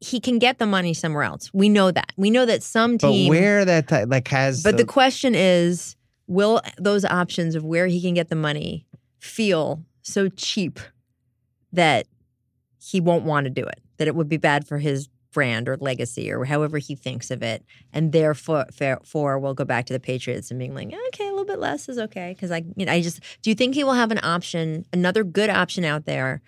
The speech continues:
Speaker 1: that will both pay him and not
Speaker 2: It should be
Speaker 1: feel
Speaker 2: the Chargers.
Speaker 1: So you think that that would feel okay?
Speaker 2: If I was the Chargers, I would pay him, like,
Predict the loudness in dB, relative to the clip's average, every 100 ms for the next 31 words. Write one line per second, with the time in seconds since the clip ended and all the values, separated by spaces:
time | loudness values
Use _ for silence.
0 | _ _ -4 0 0 2 0 0 -2 0
1 | 2 0 -2 -4 0 0 0 -2 0 2
2 | 4 4 0 -2 -6 -10 -16 -18 _ _
3 | _ _ _ -4 0 2 2 0 2 2
4 | 2 0 -2 -2 -2 -8 -16 _ _ _
5 | _ _ _ _ _ _ _ 0 4 4
6 | 2 0 0 0 0 -2 -2 -4 -2 -2
7 | -2 -2 -4 -6